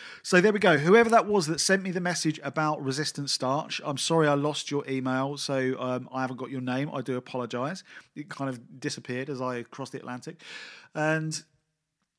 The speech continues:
that reminds me, final point. If you want me to answer a question here in the podcast, then just send me an email. Dale at the medicinal chef dot co dot U K.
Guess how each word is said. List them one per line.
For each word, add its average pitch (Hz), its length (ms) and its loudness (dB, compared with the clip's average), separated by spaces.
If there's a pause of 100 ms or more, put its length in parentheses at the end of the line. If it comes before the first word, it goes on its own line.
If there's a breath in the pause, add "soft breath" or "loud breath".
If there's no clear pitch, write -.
(480)
that 185 220 -2 (180)
reminds 156 400 2
me, 113 100 -6
final 160 380 2
point. 147 320 -2 (160)
If 202 260 0
you 214 100 2
want 208 200 2
me 190 80 -2
to 196 160 -4
answer 190 320 4
a 170 40 -2
question 185 440 -2
here 156 260 2
in 151 60 4
the 147 80 -4
podcast, 131 760 -2 (540 loud breath)
then 156 220 -4
just 185 320 2
send 190 200 2
me 185 120 0
an 180 80 2
email. 135 460 0 (760 loud breath)
Dale 156 600 4
at 131 420 -6 (280)
the 127 140 -4
medicinal 160 480 0
chef 127 540 -2 (320 soft breath)
dot 131 180 -2
co 131 220 -2
dot 120 180 -4
U 120 100 -6
K. 101 340 -12